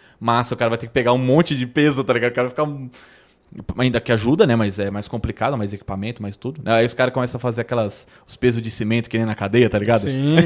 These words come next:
Speaker 1: <laughs>
Speaker 2: Vai ser, né?
Speaker 1: As
Speaker 2: Vai
Speaker 1: latas de
Speaker 2: ser.
Speaker 1: tinta, né?
Speaker 2: Isso
Speaker 1: Com,
Speaker 2: mesmo.
Speaker 1: com, com concreto.
Speaker 2: Raiz.
Speaker 1: E, e aí, quando ele voltar pra te-,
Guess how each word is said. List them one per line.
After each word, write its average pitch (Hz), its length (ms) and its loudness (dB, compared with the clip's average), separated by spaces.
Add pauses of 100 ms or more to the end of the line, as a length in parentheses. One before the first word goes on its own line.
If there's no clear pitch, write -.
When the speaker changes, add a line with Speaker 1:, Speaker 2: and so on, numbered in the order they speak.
(320)
Speaker 1:
<laughs> - 440 0
Speaker 2:
Vai 135 180 -2
ser, 196 320 2
né? 175 100 4
Speaker 1:
As 180 60 4
Speaker 2:
Vai 147 100 2
Speaker 1:
latas 147 220 4
de 143 100 2
Speaker 2:
ser. 143 40 -4
Speaker 1:
tinta, 156 340 0
né? 127 80 2
Speaker 2:
Isso 180 100 -6
Speaker 1:
Com, 135 60 -2
Speaker 2:
mesmo. 131 400 -2
Speaker 1:
com, - 140 -8
com 131 60 -2
concreto. 127 580 0 (500)
Speaker 2:
Raiz. 151 840 0
Speaker 1:
E, 120 640 2
e 135 140 2
aí, 139 540 4
quando 170 160 2
ele 196 140 2
voltar 180 520 2
pra 214 160 0
te-, - 200 -10